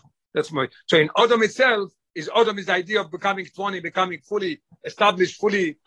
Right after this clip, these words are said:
man. And from the other side, I say that it's higher than seichel. How could it go together? In the Bechina, in the mention, brings the question in Gvos, there is a Medaber. Where do we see the idea that it's either from Seichel? That is, we call us Medaber. Doimim Tzomeach, Chaim Medaber. Why do we call it Medaber? Why do we call it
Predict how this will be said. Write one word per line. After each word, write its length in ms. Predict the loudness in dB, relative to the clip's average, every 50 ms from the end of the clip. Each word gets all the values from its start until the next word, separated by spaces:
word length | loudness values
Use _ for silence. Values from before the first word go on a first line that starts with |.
| _ _ _ _
man. 460 | -12 -6 0 2 2 2 2 -2 -6 _ _ _ _ _ _ _ _
And 120 | -12 -10 -10
from 120 | -8 -2
the 80 | 0 0
other 180 | 2 2 0
side, 400 | -2 2 2 4 4 4 0 -2 _ _ _
I 60 | -14
say 220 | -12 -6 -4 -4 -4
that 160 | -4 -6 -8
it's 180 | -10 -12 -12 -4
higher 220 | 0 0 2 2 0
than 140 | -2 -6 -16
seichel. 320 | -14 -12 -12 -10 -2 -2
How 80 | -2 -2
could 160 | -2 -6 -8
it 100 | -8 -6
go 100 | -6 -6
together? 360 | -4 0 0 0 0 0 -4 _ _ _ _ _ _ _
In 60 | -8
the 60 | -8 -6
Bechina, 320 | 0 2 4 6 6 6
in 120 | 4 4
the 120 | 2 0 0
mention, 380 | 2 0 -2 -2 -6 -10 -12
brings 240 | -10 -6 -6 -6 -4
the 80 | -4 -6
question 320 | -2 -2 -2 -2 -4 -8
in 140 | -12 -12 -8
Gvos, 220 | -4 -4 -4 -2
there 100 | -2 -6
is 100 | -4 -2
a 60 | -2 -2
Medaber. 480 | -2 -2 0 -2 0 0 0 -2 -2 _ _ _ _ _
Where 160 | _ 0 2 2
do 80 | 2
we 80 | -2 -4
see 140 | -8 -6 -4
the 100 | -2 -2
idea 400 | -2 -4 -6 _ -4 -4 -4 -4
that 160 | -6 -12 -12
it's 220 | -16 -18 -14 -8 -2
either 200 | -2 0 0 -2
from 160 | -8 -10 -18
Seichel? 480 | -16 -12 -12 -12 -10 -4 -2 -2 -2 -4 _ _ _ _ _ -20
That 260 | -6 -2 -2 -2 0
is, 180 | -2 -4 -4 -8 -8 -8 -6
we 120 | -6 -6 0
call 180 | 2 4 4
us 160 | 4 2 0
Medaber. 560 | -6 -8 -4 0 2 2 2 2 -2 -6 -8 _ _
Doimim 340 | 0 0 0 -2 -8 -8 -10
Tzomeach, 500 | -12 -8 -4 0 2 2 2 2 0 -4 _ _ _ _
Chaim 180 | -2 -2 0 0
Medaber. 260 | 0 -2 -2 -2 -2
Why 120 | -4 -4 -4
do 60 | -4
we 60 | -6
call 160 | -6 -6 -6
it 120 | -6 -8 _
Medaber? 380 | -8 -2 0 0 0 0 -4
Why 140 | -4 -4 -4
do 80 | -4 -6
we 80 | -12 -10
call 160 | -8 -6 -6
it 80 | -6